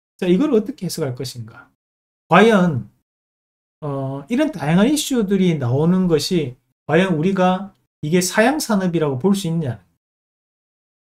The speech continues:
어, 사양 산업일 때는, 어, 이런 다양한 이슈들이 등장하지 않습니다.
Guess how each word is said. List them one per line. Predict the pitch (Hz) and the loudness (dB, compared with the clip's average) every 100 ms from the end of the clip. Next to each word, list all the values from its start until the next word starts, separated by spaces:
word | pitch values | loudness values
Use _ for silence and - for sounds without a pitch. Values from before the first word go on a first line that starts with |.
| _ - | _ -10
어, | 143 135 131 131 | -6 -4 -4 -6
사양 | - 214 294 370 | -4 0 0 0
산업일 | - 220 196 165 - | -2 0 0 0 -2
때는, | 151 160 196 226 _ _ _ _ | -2 0 -2 -2 _ _ _ _
어, | - 127 | -8 -6
이런 | 233 240 240 220 | -2 0 0 0
다양한 | - 131 170 214 | -6 -2 2 2
이슈들이 | 269 - 185 165 | 0 -4 -2 -4
등장하지 | 127 240 220 180 170 | -2 0 0 -2 -4
않습니다. | 113 101 - 123 113 98 | -6 -8 -8 -8 -8 -14